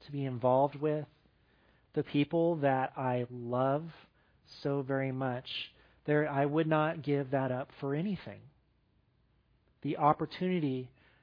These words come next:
to have been able to sit down with people and to share them, with them, Jesus Christ is something that I love.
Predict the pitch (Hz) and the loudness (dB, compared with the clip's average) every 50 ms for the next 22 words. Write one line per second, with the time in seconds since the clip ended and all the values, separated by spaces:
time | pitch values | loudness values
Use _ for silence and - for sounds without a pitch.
0 | _ _ - 160 151 143 131 151 139 139 131 143 151 151 160 170 170 175 175 175 | _ _ 0 0 0 2 2 0 -2 -2 0 0 0 2 2 2 2 2 0 -2
1 | - 143 - - 165 156 131 123 143 139 147 143 139 135 131 131 123 - _ _ | -8 -12 -8 -4 -4 -4 -2 0 0 2 2 2 2 2 -2 -6 -10 -14 _ _
2 | _ _ - 151 131 - - 143 131 - - 139 131 131 139 - 143 131 131 131 | _ _ -6 -6 -6 -4 -4 -6 -6 -4 -4 -6 -6 -6 -6 -8 -8 -8 -8 -6
3 | - - - 156 156 165 170 170 147 156 143 139 135 131 131 127 123 - _ _ | -6 -4 0 2 4 6 6 4 4 2 0 0 -2 -4 -6 -10 -14 -16 _ _
4 | _ _ _ _ 147 151 - 196 - - 147 147 139 131 127 120 - 131 131 127 | _ _ _ _ 2 2 2 2 2 0 0 0 0 0 -2 -6 -8 -8 -6 -6
5 | 127 123 - - - - 160 151 139 131 127 117 - - - 131 - - - 156 | -6 -8 -10 -14 -2 2 2 4 4 2 -2 -6 -10 -12 -12 -12 -12 -6 -4 -4
6 | 147 131 - 151 143 139 123 123 127 127 135 135 131 131 123 117 127 127 127 120 | -4 -2 -4 -6 -8 -8 -6 -6 -6 -6 -6 -6 -6 -6 -6 -4 -2 -2 -2 -2
7 | 110 110 | -4 -8